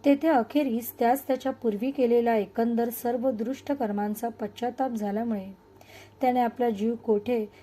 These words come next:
व कधी व कसा दिला याचा कोणास शोध लागू दिला नाही. धोंडिबा, परशुराम हा आदिनारायणाचा अवतार आहे,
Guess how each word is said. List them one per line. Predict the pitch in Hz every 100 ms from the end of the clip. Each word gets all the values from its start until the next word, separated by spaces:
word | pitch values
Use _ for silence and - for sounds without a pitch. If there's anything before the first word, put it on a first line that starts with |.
| - 226
व |
कधी | 233 - 226 226 262 233
व | 226
कसा | 247 - - 302
दिला | 240 202 190 185 - - - 226
याचा | 220 214 247
कोणास | 240 214 208 226 - -
शोध | - 233 240
लागू | 226 208 190
दिला | 202 190 190
नाही. | 185 175 185 185 _ _ _ _ _ _ _ - - _ _ -
धोंडिबा, | 214 214 214 208 190 - - _ _ _ _ _ _ _ _ _ - - -
परशुराम | 240 247 - 320 311 302
हा | 277
आदिनारायणाचा | 311 214 208 220 262 247 247 254 254 240 254
अवतार | 196 185 214
आहे, | 214 175 180